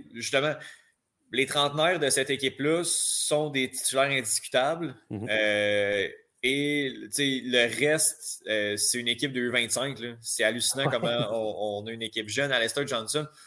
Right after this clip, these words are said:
Speaker 1: on l'aime beaucoup, beaucoup. Il a vingt-trois ans, là, il est encore tout jeune. Euh, Lassi Lapalainen qui est là depuis <laughs> huit ans, il en a
Speaker 2: Ouais,
Speaker 1: seulement
Speaker 2: c'est ça.
Speaker 1: vingt-trois. Euh, pas, pas depuis huit ans, mais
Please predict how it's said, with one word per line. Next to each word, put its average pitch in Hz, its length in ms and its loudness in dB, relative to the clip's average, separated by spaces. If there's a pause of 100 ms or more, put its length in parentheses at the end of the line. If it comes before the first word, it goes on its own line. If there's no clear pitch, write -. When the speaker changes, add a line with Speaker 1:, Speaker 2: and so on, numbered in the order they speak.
(140)
Speaker 1:
on 120 140 2
l'aime 131 540 4
beaucoup, 135 260 -2
beaucoup. 151 460 -4 (240)
Il 117 80 0
a - 20 2
vingt-trois 139 480 2
ans, 147 100 2
là, 123 140 0
il 117 80 -2
est 120 100 -2
encore 131 280 2
tout 143 140 -2
jeune. 147 380 -2 (360)
Euh, 104 540 2
Lassi 117 280 2
Lapalainen 143 580 4
qui 135 160 -2
est - 40 2
là 147 100 2
depuis 143 320 -4
<laughs> - 680 -6 (240)
huit 127 260 -4
ans, 127 80 4
il 151 180 0
en 117 100 -4
a 120 60 0
Speaker 2:
Ouais, 120 60 0
Speaker 1:
seulement 147 220 2
Speaker 2:
c'est 143 60 0
ça. 143 60 0
Speaker 1:
vingt-trois. 135 500 -2 (360)
Euh, 110 400 4
pas, 120 140 -4 (200)
pas 120 60 -4
depuis 107 220 -4
huit 101 220 -10
ans, 127 140 2
mais 104 400 0